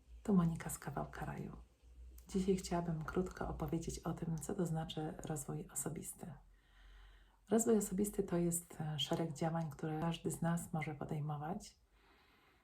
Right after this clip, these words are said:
w skrócie po to, żeby być coraz lepszą wersją siebie.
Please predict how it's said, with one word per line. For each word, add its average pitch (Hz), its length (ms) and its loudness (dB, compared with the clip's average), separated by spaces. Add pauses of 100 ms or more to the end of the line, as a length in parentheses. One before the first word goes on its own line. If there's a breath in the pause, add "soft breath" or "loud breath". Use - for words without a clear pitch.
(140)
w - 60 -20
skrócie 214 400 4
po 175 180 2
to, 175 120 0
żeby 170 240 -2
być - 480 -4 (320)
coraz 170 360 2
lepszą 151 320 -2
wersją 139 380 -4
siebie. - 260 -12